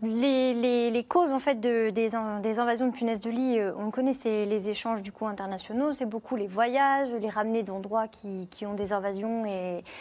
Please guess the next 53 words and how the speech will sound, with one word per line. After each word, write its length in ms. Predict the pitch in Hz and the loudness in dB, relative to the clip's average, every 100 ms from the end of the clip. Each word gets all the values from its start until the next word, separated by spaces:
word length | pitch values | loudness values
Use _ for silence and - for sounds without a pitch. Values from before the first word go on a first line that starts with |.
| - - | -16 -4
et 80 | 196 | -2
les 80 | |
ramener 260 | 196 202 208 | -2 -2 -2
dans 80 | 196 | 2
la 140 | 190 | 2
valise. 360 | 190 240 320 262 - - - | 2 2 2 0 -6 -12 -4
Après, 320 | - 262 - 311 | 0 0 2 4
euh, 520 | 311 262 240 226 220 - | 6 6 6 4 2 0
est-ce 200 | 254 262 | -2 -2
que, 120 | - 285 | -2 2
euh, 520 | 302 269 240 226 226 | 6 6 6 2 4
on 100 | 240 | 4
est 120 | 254 | 4
de 100 | 226 | 4
plus 460 | 247 - 320 311 294 | 0 2 6 8 8
en 100 | 285 | 6
plus 180 | 277 294 | 2 0
touché, 380 | 277 - 320 | 0 2 2
vraiment 540 | 269 233 247 285 302 294 | 2 2 4 4 4 2
très 240 | - 302 | 0 -4
spécifiquement, 680 | - 262 - 240 254 277 262 | -2 -2 -2 -2 0 2 4
là, 140 | 262 | 4
en 80 | 254 | 2
deux 140 | 233 | 2
mille 200 | 247 240 | 2 2
vingt-trois ? 500 | 220 226 226 - 320 294 - - | 0 0 0 4 4 4 -8 -12
Je 100 | - | -4
pense 200 | - 320 | 2 2
qu'on 140 | 262 247 | 4 4
est 100 | 214 | 4
déjà, 440 | 240 226 254 240 | 4 6 6 6
euh, 200 | 214 196 | 2 -2
beaucoup 260 | 196 247 240 | -2 -2 -4
touché 240 | - 294 | -2 -2
depuis 320 | 226 214 - | -2 -4 -4
deux 140 | 214 226 | -2 0
mille 200 | 233 220 | 0 0
dix-sept, 460 | 220 214 285 285 | -2 2 2 2
où 60 | 220 | -2
on 100 | 208 | -4
voit 280 | 196 220 254 | 0 0 0
que, 140 | 254 | 0
euh, 340 | 220 220 196 196 | 0 2 2 2
y 160 | 196 | 0
a, 160 | 196 185 | 0 0
y 120 | 185 | -2
a 120 | 185 | -2
de 200 | 175 202 | -2 -6
plus 300 | 185 - 233 | -6 -4 -2
en 100 | 220 | -2
plus 220 | - 208 | -4 -6
de 100 | 196 | -4
cas. 220 | 214 - | 0 0